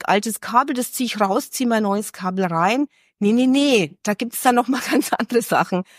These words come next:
Also da muss dann oft komplett die Elektrik neu gemacht werden, weil man zum Beispiel einen, äh,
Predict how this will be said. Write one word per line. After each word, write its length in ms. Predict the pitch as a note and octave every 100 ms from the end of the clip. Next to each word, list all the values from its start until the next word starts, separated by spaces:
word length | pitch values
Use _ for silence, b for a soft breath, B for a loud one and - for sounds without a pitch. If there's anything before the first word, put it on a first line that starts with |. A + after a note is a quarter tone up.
| b
Also 220 | - G#3+
da 80 | A#3
muss 180 | B3 C#4
dann 160 | B3+ -
oft 320 | A#3 - -
komplett 480 | A#3 A#3 B3 B3+ D4+
die 100 | A#3
Elektrik 440 | A#3 A#3 - A#3
neu 240 | G#3+ G3+ A3+
gemacht 460 | B3 A3+ - A3
werden, 240 | G#3+ G#3+ A3+ b b b
weil 140 | - F#3+
man 180 | A#3+ A#3+
zum 160 | A#3+
Beispiel 500 | G3 F3+ A#3 - B3
einen, 320 | A#3 G#3+ A3 - _ _ _ _ _ _ _ _ - E3+
äh, 200 | G#3+